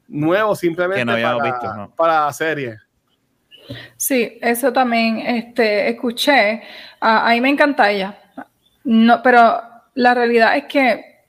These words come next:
Speaker 3: cuando la vi en los primeros, en el primer trailer teaser, ¿verdad?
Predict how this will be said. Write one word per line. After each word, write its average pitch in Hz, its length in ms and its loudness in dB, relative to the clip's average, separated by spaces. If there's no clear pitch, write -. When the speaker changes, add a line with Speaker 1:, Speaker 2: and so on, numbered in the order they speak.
Speaker 3:
cuando 233 320 2
la 220 140 0
vi 226 120 -4
en 262 80 0
los 285 140 4
primeros, 277 840 4
en 240 120 0
el 240 120 -2
primer 240 260 0
trailer 254 400 4
teaser, 262 380 -2
¿verdad? 196 420 -2